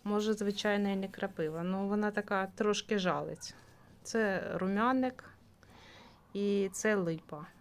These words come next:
Ну, треба рослина, але я вже щипанула із дерева листя. А оце я не знаю, це такий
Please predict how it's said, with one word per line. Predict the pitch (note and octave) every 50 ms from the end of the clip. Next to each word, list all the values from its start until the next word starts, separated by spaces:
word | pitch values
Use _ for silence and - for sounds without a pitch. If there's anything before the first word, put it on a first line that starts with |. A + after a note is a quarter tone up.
| - - - - - - - - - - - - - - - - - - - - - - - - - - -
Ну, | B3 B3
треба | A3+ - A#3+ A#3 G#3+ A3 A3
рослина, | A3 A3+ - - - C#4 C#4 C4 A#3
але | G3+ F#3+ F#3+ E3+ F3 F#3 F#3+
я | F#3 F#3 F3+
вже | F3+ - - F#3 E3+ E3+
щипанула | - - - - F#3 - F#3+ F#3+ F#3+ F#3 F#3 F#3 E3+ D#3
із | - - E3+ E3+
дерева | E3+ F3+ G3+ G#3+ A3+ A3 G3 F3+ F#3 F#3+ - - - - - - - - - - - - - - - - - - - - - - -
листя. | F#3+ F#3 F#3 F#3 F#3+ F#3 - - - - G3+ - E3+ - - - - - - - - - - - - - - - - - - - - - - - - - - - - - - - - - - - - - - - - - - -
А | - - F#3+
оце | G3+ G3 - C#4+ D4
я | D4 C4 B3
не | A#3+ A#3+ A#3+
знаю, | A3 A#3 G#3 F3+ F3 D#3 D#3+
це | D#3+ - - F#3+
такий | - G3+ G3 - - G#3 G3+ G3+ F#3+